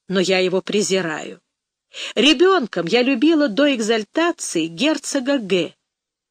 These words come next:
Я любила его за богатство, знатность, за его эксцентричность и благодаря моему воображению,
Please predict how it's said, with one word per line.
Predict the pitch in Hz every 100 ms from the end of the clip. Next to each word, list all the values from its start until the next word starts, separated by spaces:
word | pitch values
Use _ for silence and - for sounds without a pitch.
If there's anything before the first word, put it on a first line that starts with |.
| - -
Я | 185 262
любила | 285 294 294 285
его | 277 262
за | 262 226
богатство, | 247 180 175 170 - - 175
знатность, | 165 170 196 190 - 156 160
за | 220
его | 226 254
эксцентричность | - - 226 - 208 240 254 - - - - _ _ - - -
и | - 233
благодаря | 262 262 262 285 294
моему | 220 220 233 226
воображению, | 190 185 180 170 165 302 359 226 143